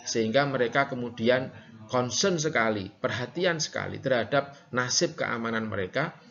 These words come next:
sehingga kelompok-kelompok etnis ini kemudian justru membentuk, ya, semacam kekuatan bersenjata. Kemudian yang ketiga dalam structural factors itu etnis geography.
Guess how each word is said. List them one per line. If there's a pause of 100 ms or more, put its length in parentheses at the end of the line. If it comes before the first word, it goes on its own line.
(140)
sehingga
kelompok-kelompok
etnis
ini
kemudian
justru
membentuk, (720)
ya,
semacam
kekuatan
bersenjata. (520)
Kemudian
yang
ketiga
dalam
structural
factors
itu
etnis
geography.